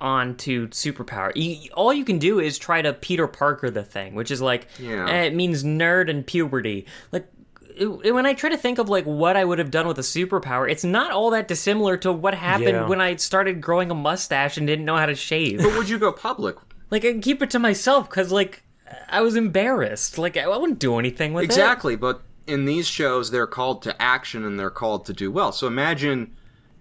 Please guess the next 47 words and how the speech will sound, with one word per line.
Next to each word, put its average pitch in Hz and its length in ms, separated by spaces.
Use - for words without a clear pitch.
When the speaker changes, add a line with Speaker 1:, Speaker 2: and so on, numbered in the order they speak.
Speaker 2:
teenager. 117 680
Wow, 127 380
that's 139 260
really 127 220
hard. 82 280
Minority. 131 1080
Wow, 127 300
that's 139 240
even 127 160
more 151 160
difficult. - 460
Now 165 240
throw 214 380
in 170 220
superpowers 175 760
that 131 140
no 139 300
other 156 120
person 147 380
on 135 160
Earth 135 160
has 135 260
that 113 140
no 113 160
one 131 120
can 131 160
relate 110 360
to. 170 260
Speaker 3:
Can't 113 240
Speaker 2:
Buddy, 151 200
Speaker 3:
train 113 120
Speaker 2:
you 139 100
are 120 160
Speaker 3:
you, 117 60
Speaker 2:
in 117 80
for 113 100
a 113 40
Speaker 3:
no 110 100
Speaker 2:
rough 113 240
adolescence. 110 680
And 110 100
so 131 160
it's 117 120
like 123 160
Speaker 3:
Can't 131 80
Speaker 2:
now 147 260
Speaker 3:
Wikipedia. 107 800